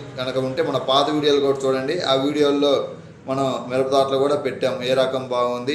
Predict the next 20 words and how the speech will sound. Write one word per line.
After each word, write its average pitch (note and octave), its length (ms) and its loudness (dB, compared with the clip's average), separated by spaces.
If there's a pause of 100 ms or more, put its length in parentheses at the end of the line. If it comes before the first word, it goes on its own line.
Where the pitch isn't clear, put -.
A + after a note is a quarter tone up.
(140)
ఎక్కడ B2+ 200 -4 (140)
బాగుంది, B2 460 -2
ఎన్ని C3 180 -4
రోజులు A#2+ 300 -4
పైరు, A#2+ 300 2
ఎన్ని B2 180 -6
క్వింటాలు B2 340 -2
దిగుబడి A#2 320 -4
వస్తుందనే A#2 380 -10 (260)
వివరణ B2 320 -2
కూడా C3 160 0
ఇచ్చాము A2+ 340 -2
మనం. G2 140 -8 (1500)
అది A2+ 120 -4 (580)
ఇప్పటికి D3+ 320 4
కూడా E3 240 10
మీరు C#3+ 200 6
మన C3 80 0 (100)
ఛానల్ C#3+ 280 2
సబ్స్క్రైబ్ C#3 360 2